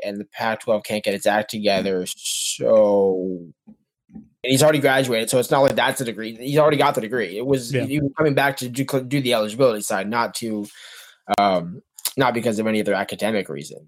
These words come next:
Speaker 1: Um, so I think that once he, kn-, knowing that he had his degree, I think he's like, "Okay, I'm not, I'll just focus on my body." And actually, it's a benefit to,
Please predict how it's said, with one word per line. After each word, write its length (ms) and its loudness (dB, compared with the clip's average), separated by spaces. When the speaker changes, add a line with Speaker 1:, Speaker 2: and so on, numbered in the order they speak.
Speaker 1:
Um, 400 -4
so 160 4
I 60 2
think 180 0
that 160 2
once 240 0
he, 380 -2
kn-, 220 4
knowing 280 6
that 80 2
he 80 4
had 120 4
his 100 -2
degree, 300 -6
I 60 -4
think 160 -12
he's 100 -10
like, 140 -4
"Okay, 180 -8
I'm 80 -12
not, 220 -6
I'll 80 2
just 180 -4
focus 320 -2
on 120 0
my 100 -2
body." 720 -2
And 100 6
actually, 380 0
it's 100 -10
a 60 -6
benefit 380 -2
to, 160 -8